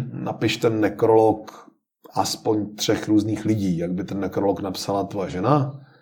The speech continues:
Jak by ten nekrolog napsal, eh, tvůj nejbližší pracovní kolega?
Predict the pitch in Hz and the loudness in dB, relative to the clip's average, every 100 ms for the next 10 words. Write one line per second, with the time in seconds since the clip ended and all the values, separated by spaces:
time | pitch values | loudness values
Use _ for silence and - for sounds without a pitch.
0 | _ - 87 87 95 95 95 - 98 95 | _ -10 -6 -4 -4 -4 -4 -2 0 0
1 | 95 90 - - 95 95 95 98 101 92 | 0 -6 -4 2 4 4 4 0 0 0
2 | 95 98 92 110 107 95 92 92 92 101 | 0 -2 -4 0 2 4 2 0 0 -2
3 | - - - 90 92 - 92 101 110 120 | -2 -4 -4 -6 -4 0 2 4 4 4
4 | - | 0